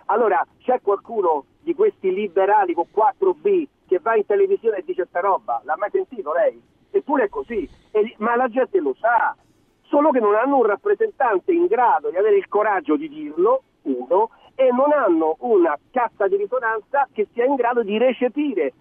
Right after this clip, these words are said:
queste parole e che dia la possibilità ad un uditorio sempre più vasto di assumere anche consapevolezza politica. E allora cosa accade in Italia?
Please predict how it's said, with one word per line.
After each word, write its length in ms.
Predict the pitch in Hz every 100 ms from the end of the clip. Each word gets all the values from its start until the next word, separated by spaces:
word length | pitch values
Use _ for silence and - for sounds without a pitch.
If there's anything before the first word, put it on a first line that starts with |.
| _ _
queste 340 | - 190 - 180
parole 440 | 196 214 196 240
e 80 | -
che 160 | - 196
dia 200 | 262 240
la 100 | 196
possibilità 720 | 202 190 - 202 233 240 - -
ad 260 | 143 139
un 140 | 147 165
uditorio 500 | 165 - 220 175 156
sempre 360 | - 208 -
più 200 | - 466 339
vasto 500 | 370 403 - - 480 _ _
di 80 | -
assumere 440 | - 247 254 185
anche 240 | 226 226
consapevolezza 880 | 190 220 214 202 381 381 - 208 - 349
politica. 760 | 311 277 349 - 302 - 113 - _
E 100 | -
allora 260 | 196 247 220
cosa 240 | 214 196
accade 540 | 180 - 135 110 101 98 _ _
in 160 | - 139
Italia? 460 | 139 139 104 104